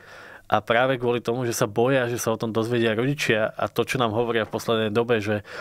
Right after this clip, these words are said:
oni sa neboja trestu alebo že rodičia sa nahnevajú, oni sa boja o to, že rodičia budú mať starosť.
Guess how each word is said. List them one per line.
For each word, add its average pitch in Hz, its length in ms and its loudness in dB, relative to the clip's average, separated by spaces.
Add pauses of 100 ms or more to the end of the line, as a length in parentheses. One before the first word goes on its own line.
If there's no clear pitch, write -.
oni 110 160 2
sa 110 160 2
neboja 151 320 2
trestu 117 480 -2
alebo 110 240 0
že 104 160 -2
rodičia 107 160 -2
sa 107 160 -2
nahnevajú, 113 640 0 (400)
oni 101 160 -4
sa 107 160 2
boja 104 320 2
o 107 80 -4
to, 120 80 -2
že 104 160 -2
rodičia 104 320 -2
budú 110 160 -4
mať 104 160 -4
starosť. 113 480 -2